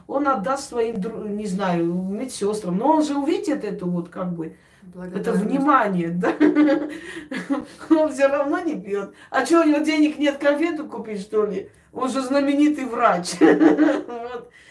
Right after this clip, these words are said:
Speaker 1: <coughs> Вот так относитесь к жизни и ждите чего-нибудь хорошего в ответ. Не будет ничего.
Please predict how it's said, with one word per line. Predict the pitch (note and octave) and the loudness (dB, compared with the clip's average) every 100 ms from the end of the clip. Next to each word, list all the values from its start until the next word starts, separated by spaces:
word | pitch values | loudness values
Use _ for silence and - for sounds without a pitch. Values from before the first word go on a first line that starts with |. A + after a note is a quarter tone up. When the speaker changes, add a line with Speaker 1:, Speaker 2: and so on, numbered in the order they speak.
| - _ _ - | -20 _ _ -2
Speaker 1:
<coughs> | - - - D4+ D4 G#3+ G3+ _ _ _ _ _ _ _ _ | 0 2 6 6 4 -4 -20 _ _ _ _ _ _ _ _
Вот | A3+ A3+ | -10 0
так | C#4+ A3+ | 0 2
относитесь | G#3+ A#3 F#4 F#4+ A3+ | -2 -2 -2 -2 -4
к | F#3 | -6
жизни | F3 F#3 E3 D#3 D3+ - _ _ _ | -4 -4 -4 -8 -12 -16 _ _ _
и | D4 | -4
ждите | G3 F3+ G3+ - - | 0 0 -2 -6 -10
чего-нибудь | - G#3 G#3+ G3+ F#3 | -8 -4 -4 -4 -6
хорошего | F3+ E3+ D3+ D3+ D3+ D3+ - _ _ _ _ _ _ _ _ _ | -4 -4 -4 -6 -8 -8 -14 _ _ _ _ _ _ _ _ _
в | E3+ F3 | -2 0
ответ. | F3+ F3 D#3+ D3+ - _ _ _ _ | 0 0 -2 -2 -8 _ _ _ _
Не | G#3 C4+ | -10 -8
будет | A3 G3 E3+ E3+ | -6 -4 -4 -4
ничего. | F3 D#3+ D#3+ D#3+ D3+ D3+ | -8 -6 -6 -4 -6 -8